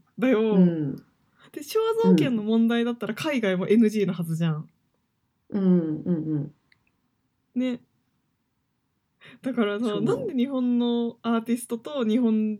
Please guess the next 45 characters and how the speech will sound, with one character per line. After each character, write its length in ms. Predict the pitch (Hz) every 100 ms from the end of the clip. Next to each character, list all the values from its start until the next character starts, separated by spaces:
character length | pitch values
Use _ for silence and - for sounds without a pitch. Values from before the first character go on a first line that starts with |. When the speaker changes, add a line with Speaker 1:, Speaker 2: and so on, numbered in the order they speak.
| 220
Speaker 1:
の 100 | 233
公 340 | - 226 208
演？ 200 | 214 233 349 - _ _ -
ま 140 | 277
あ、 60 | 247
そ 80 | 226
の、 200 | 196 -
海 220 | - 269
外 200 | 262 185
の、 180 | 170 -
Speaker 2:
う 20 | -
ん。 120 | -
Speaker 1:
そ 140 | - 262
の、 120 | 254 - _ - _ _ _ -
運 220 | 370 392
営 80 | 370
側 160 | 339
が 100 | 330
オ 60 | 311
ッ 40 |
ケ 180 | - 269
ー 40 | 254
っ 20 |
て 100 | 285
言 80 | 202
っ 20 |
て 100 | 220
な 120 | 214
い 140 | 196 - _ _ _ _ _ _ _ _ -
も 160 | 196
の 300 | 196 190 185 -
は 140 | 180
さ、 120 | 180 180
撮 100 | 175
影 200 | 190 185
が 100 | 185
で 100 | 185
き 80 | 185
な 120 | 185
い 60 | 175
か 80 | 165
ら 80 | 165
さ。 440 | 180 175 165 165 - _ - - _
Speaker 2:
う 80 | -
ん。 600 | 190 185 180 180 170 165